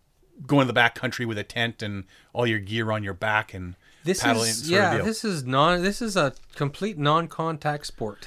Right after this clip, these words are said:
Speaker 2: <laughs>
Speaker 1: So let's get into taking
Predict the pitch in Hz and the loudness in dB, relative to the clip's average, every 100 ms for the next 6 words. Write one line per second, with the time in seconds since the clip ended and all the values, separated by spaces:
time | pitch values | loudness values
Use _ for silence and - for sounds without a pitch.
0 | - - - - 165 160 156 156 156 - | -20 -14 -4 8 10 12 10 8 4 -4
1 | - - - - 143 175 240 202 208 170 | -16 -16 -16 -6 2 2 2 0 2 4
2 | 156 156 - 117 113 170 - _ _ _ | 4 2 0 0 2 -2 -6 _ _ _
3 | _ _ _ _ _ _ _ - _ - | _ _ _ _ _ _ _ -20 _ -2
4 | 160 160 170 160 151 143 | 2 2 4 4 4 0